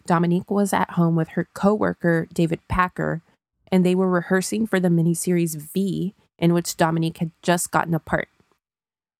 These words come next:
John showed up and begged her to let him in. She refused, but said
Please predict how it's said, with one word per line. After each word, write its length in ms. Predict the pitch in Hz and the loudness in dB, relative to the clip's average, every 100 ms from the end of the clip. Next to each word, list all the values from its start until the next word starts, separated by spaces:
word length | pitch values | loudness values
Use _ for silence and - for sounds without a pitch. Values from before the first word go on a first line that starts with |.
| _ _ _ | _ _ _
John 320 | - 185 240 | 0 0 0
showed 320 | 262 220 196 | -2 0 2
up 240 | 160 160 - - | 0 -2 -6 -2
and 220 | 170 160 _ - | -2 -2 _ 0
begged 300 | 180 185 185 | 0 0 -2
her 180 | 190 175 | -2 0
to 80 | 180 | 0
let 180 | 143 160 | -2 -4
him 180 | 156 - | -6 -4
in. 300 | 156 135 - _ _ _ _ _ - | -6 -6 -12 _ _ _ _ _ -10
She 240 | - 208 | -4 0
refused, 680 | 202 - 196 208 202 190 - | 0 0 0 2 2 -2 -2
but 120 | 175 | -2
said 560 | - - 170 160 160 | -2 0 2 2 -2